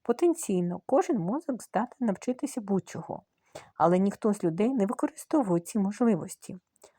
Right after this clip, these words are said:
Ось чому ти не можеш пірнати, як Таня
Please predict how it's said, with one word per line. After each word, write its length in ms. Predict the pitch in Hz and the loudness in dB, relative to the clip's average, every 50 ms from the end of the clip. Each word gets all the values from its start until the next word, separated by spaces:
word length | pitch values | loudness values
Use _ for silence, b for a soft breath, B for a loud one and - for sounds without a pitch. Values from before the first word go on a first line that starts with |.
| b b b b - | b b b b 0
Ось 260 | 185 214 240 262 - | 2 2 2 2 2
чому 280 | - 226 190 190 247 | 0 0 2 2 0
ти 140 | 269 - 277 | 0 0 0
не 100 | 247 247 | 2 2
можеш 360 | 240 226 226 240 269 254 - | 2 2 0 0 -2 -2 -4
пірнати, 720 | - - 214 196 185 196 226 285 339 339 - - 160 160 160 _ _ _ _ _ _ _ _ _ _ _ _ _ _ _ - - | -4 -2 -2 0 0 0 0 0 0 -2 -2 -4 -4 -4 -6 _ _ _ _ _ _ _ _ _ _ _ _ _ _ _ -8 0
як 260 | - 190 180 170 170 - | 2 2 2 2 0 -2
Таня 520 | - 226 208 240 254 220 220 107 202 190 | -4 -4 -2 0 0 2 2 0 0 -2